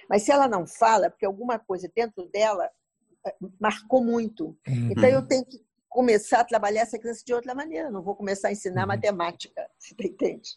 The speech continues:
Speaker 2: Eh, Ivone, durante, durante sua carreira, du-, durante sua, sua vida
Speaker 1: É.
Speaker 2: com essas crianças,
Speaker 1: Hum.
Speaker 2: como você navega esse espaço entre lim-, seus limites, né? Porque, claro que você não pode adotar todas essas crianças carentes, né? Mas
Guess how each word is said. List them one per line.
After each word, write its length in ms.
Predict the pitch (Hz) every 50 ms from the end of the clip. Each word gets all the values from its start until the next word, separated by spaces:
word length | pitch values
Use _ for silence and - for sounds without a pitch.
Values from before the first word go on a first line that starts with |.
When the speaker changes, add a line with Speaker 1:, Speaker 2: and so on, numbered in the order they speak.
| _ _ _ _ - - - -
Speaker 2:
Eh, 160 | 156 156 175 175
Ivone, 320 | 151 156 190 196 202 185
durante, 400 | 143 170 170 180 196 185 - 202
durante 400 | 151 139 143 151 165 165 160 -
sua 320 | 139 - - 135 123 107 107
carreira, 480 | - - 120 107 110 107 98 98 92
du-, 320 | - - 117 107 110 127 127
durante 340 | 117 131 135 143 139 -
sua, 460 | - - 135 120 120 - - 117 117 107
sua 200 | - - 123 113
vida 180 | 107 127 127
Speaker 1:
É. 20 | 117
Speaker 2:
com 160 | - 123 113
essas 260 | 113 - - 117 -
crianças, 680 | - - - 120 117 113 110 110 - - 107 101 - - - - - - - _ _ _ -
Speaker 1:
Hum. 120 | 208 180 -
Speaker 2:
como 280 | 220 254 285 262 226
você 520 | 175 170 165 - - 165 147 139 139 - - - -
navega 720 | - - 117 123 127 131 123 123 139 143 127 127 127 120
esse 220 | 117 117 - - 127
espaço 600 | 120 113 - - - 131 127 131 131 131 - 143 123
entre 300 | 120 120 120 - 123 117
lim-, 280 | 113 120 120 131 - -
seus 340 | - - 151 151 156 147 127
limites, 760 | 123 127 127 120 117 117 - - - - - - 113 104 95
né? 120 | 107 104 110
Porque, 260 | - - - - 131
claro 400 | 131 - - 147 143 147 147 147
que 100 | 143 - 143
você 200 | 131 127 - 139
não 120 | 135 135 135
pode 220 | 143 135 127 127
adotar 460 | 110 113 113 131 127 131 139 123 123 127
todas 320 | - 127 117 123 117 - 120
essas 260 | 113 - 123 - -
crianças 540 | - - 120 113 110 107 104 - 117 104 -
carentes, 600 | - - 113 110 110 104 98 95 - 104 92 -
né? 160 | 104 101 110
Mas 360 | 120 120 117 120 123 - -